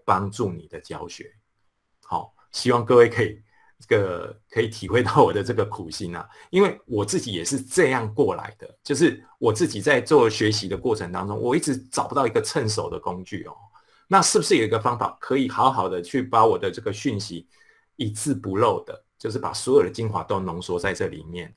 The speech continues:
哦，发现这个方法真的很好，所以在这次的研习，我特别再把它提出来跟各位老师做分享。好，也希望说各位老师在做这个，这个，呃，Colab 的话，你在做这个学习啊，或者做这个教学的时候，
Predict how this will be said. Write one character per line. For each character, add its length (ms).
哦， 200
发 160
现 160
这 120
个 100
方 160
法 160
真 220
的 120
很 220
好， 300
所 160
以 240
在 140
这 140
次 140
的 80
研 140
习， 120
我 80
特 280
别 160
再 180
把 140
它 80
提 180
出 160
来 80
跟 240
各 120
位 40
老 120
师 120
做 180
分 220
享。 180
好， 200
也 100
希 160
望 100
说 180
各 120
位 60
老 120
师 140
在 180
做 200
这 120
个， 460
这 100
个， 640
呃， 260
Colab 360
的 120
话， 240
你 120
在 160
做 200
这 80
个 160
学 240
习 220
啊， 160
或 180
者 80
做 300
这 160
个 140
教 260
学 160
的 100
时 140
候， 160